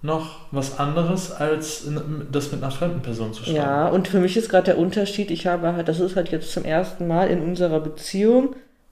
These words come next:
Speaker 2: dass ich quasi ein Date-Gesuch eingestellt habe.
Speaker 1: Mhm. Ja.
Speaker 2: Und das nach außen sage, hier, hallo, ich suche etwas für einen bestimmten Zweck, bitte meldet euch bei mir.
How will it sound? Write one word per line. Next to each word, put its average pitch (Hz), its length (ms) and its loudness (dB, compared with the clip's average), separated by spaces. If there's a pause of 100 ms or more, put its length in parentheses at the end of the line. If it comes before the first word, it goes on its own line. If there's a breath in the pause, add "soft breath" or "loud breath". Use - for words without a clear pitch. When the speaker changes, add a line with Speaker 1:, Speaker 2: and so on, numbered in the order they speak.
Speaker 2:
dass 175 320 6
ich 180 420 0 (720)
quasi 170 540 2
ein 165 180 2
Date-Gesuch 165 720 2 (400)
eingestellt 156 640 4
habe. 139 520 6 (640)
Speaker 1:
Mhm. 135 80 -8
Ja. 123 100 -2 (680)
Speaker 2:
Und 170 220 4
das 160 200 6
nach 151 200 4
außen 202 480 6
sage, 214 420 6
hier, 247 360 6
hallo, 226 600 8
ich 185 140 -2
suche 247 340 2
etwas 233 400 2
für 185 200 0
einen 180 140 0
bestimmten 175 440 -6
Zweck, - 440 4
bitte 202 200 0
meldet 160 400 6
euch - 240 -2
bei 143 160 -2
mir. 135 380 -2